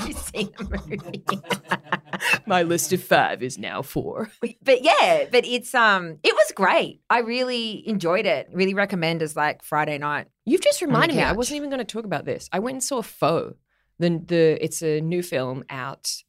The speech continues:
Speaker 2: I had seen barely any promotion
Speaker 1: Oh,
Speaker 2: of it. With
Speaker 1: I
Speaker 2: Sia-
Speaker 1: saw the trailer and thought it looked lame as hell.
Speaker 2: No, it's good.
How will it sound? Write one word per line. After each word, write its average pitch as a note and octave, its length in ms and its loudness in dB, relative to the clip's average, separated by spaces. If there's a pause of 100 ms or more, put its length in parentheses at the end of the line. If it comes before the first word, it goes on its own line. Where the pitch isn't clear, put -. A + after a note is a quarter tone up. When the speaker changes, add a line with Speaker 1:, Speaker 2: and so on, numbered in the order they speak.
(360)
Speaker 2:
I D3 140 2
had D#3+ 220 -2
seen C#3+ 260 -2
barely D3+ 360 0
any C#3+ 140 -4
promotion C3 560 -10
Speaker 1:
Oh, F4 140 8
Speaker 2:
of - 60 4
it. - 160 -2
With - 140 2
Speaker 1:
I E4+ 120 8
Speaker 2:
Sia- - 120 6
Speaker 1:
saw A4+ 60 6 (120)
the C5+ 120 6
trailer G4+ 380 6
and D4+ 120 0
thought F4 160 6
it D#4 80 2
looked C4+ 200 2
lame C4+ 300 6
as C#4 120 2
hell. C4 440 6
Speaker 2:
No, E3+ 200 4
it's C3+ 100 -8
good. - 220 -4